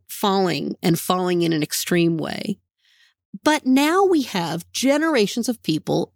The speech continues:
who have expected to be able to do this.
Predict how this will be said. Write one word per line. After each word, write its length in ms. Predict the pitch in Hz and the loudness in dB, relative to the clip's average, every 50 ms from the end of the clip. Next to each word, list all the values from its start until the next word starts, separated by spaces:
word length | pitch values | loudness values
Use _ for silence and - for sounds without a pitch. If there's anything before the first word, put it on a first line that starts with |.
| - - - | -12 -4 0
who 240 | 269 269 277 285 254 | 2 4 4 4 2
have 380 | - - 262 262 262 254 247 269 _ _ _ _ - - | 2 2 2 2 2 0 -2 -6 _ _ _ _ -6 -6
expected 760 | 233 233 - - - - 311 359 - - 415 381 - - | -6 -4 -4 -8 -4 -2 -4 -4 0 0 0 0 0 -4
to 140 | - - 262 | -4 -2 0
be 240 | 208 214 196 175 - | 0 2 0 0 2
able 360 | - 175 170 165 160 160 160 151 | 2 0 2 2 2 0 0 -2
to 180 | - - 139 | -2 -4 -4
do 220 | 156 160 151 160 - | -4 -2 -4 -4 -4
this. 380 | - 180 247 302 - - - | -2 -2 -2 -4 -4 -8 -12